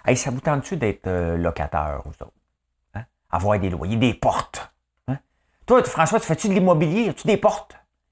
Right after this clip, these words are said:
No ! J'ai quatre portes immobilières. Des condos d'affaires. T'as vendre.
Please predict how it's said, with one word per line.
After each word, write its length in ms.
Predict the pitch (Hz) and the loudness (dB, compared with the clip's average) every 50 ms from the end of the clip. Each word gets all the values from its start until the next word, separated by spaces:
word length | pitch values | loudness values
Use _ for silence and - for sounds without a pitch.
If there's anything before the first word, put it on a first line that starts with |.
| _ _ _ _ | _ _ _ _
No ! 1300 | - - 107 117 123 139 170 196 190 185 170 151 143 135 127 117 107 101 98 95 92 87 82 69 62 62 - - - - _ _ _ _ _ _ _ _ _ _ _ _ _ _ _ _ _ _ _ _ _ _ _ _ _ _ _ _ _ _ _ _ _ _ _ _ _ - | -6 -4 -2 0 2 4 6 6 6 6 6 4 4 4 4 4 4 2 0 0 -4 -6 -8 -10 -12 -12 -14 -18 -20 -20 _ _ _ _ _ _ _ _ _ _ _ _ _ _ _ _ _ _ _ _ _ _ _ _ _ _ _ _ _ _ _ _ _ _ _ _ _ -4
J'ai 160 | 92 101 - | -4 -2 0
quatre 220 | - 147 - - | 0 -2 -2 0
portes 280 | _ 127 117 - - - | _ 0 0 0 0 -2
immobilières. 520 | 95 90 87 80 78 78 76 55 50 - - - - _ _ _ _ _ _ _ _ _ _ _ _ _ _ _ _ _ _ _ _ _ _ _ _ | -2 -2 0 0 0 -2 -2 -2 -4 -6 -10 -16 -20 _ _ _ _ _ _ _ _ _ _ _ _ _ _ _ _ _ _ _ _ _ _ _ _
Des 100 | - - | -12 -8
condos 420 | - - 107 95 95 104 101 95 98 - _ _ _ _ _ _ _ _ _ _ _ _ _ _ | -4 -2 -2 0 0 0 0 -2 -4 -8 _ _ _ _ _ _ _ _ _ _ _ _ _ _
d'affaires. 380 | 185 170 - - - - - - _ _ _ _ _ _ _ _ _ _ _ _ _ _ _ _ _ _ _ _ _ _ _ _ _ _ _ _ _ _ _ _ _ _ _ - | -4 -4 -2 -4 -6 -8 -10 -14 _ _ _ _ _ _ _ _ _ _ _ _ _ _ _ _ _ _ _ _ _ _ _ _ _ _ _ _ _ _ _ _ _ _ _ 0
T'as 100 | 92 95 | 2 2
vendre. 280 | 104 92 - - _ | 2 2 0 -6 _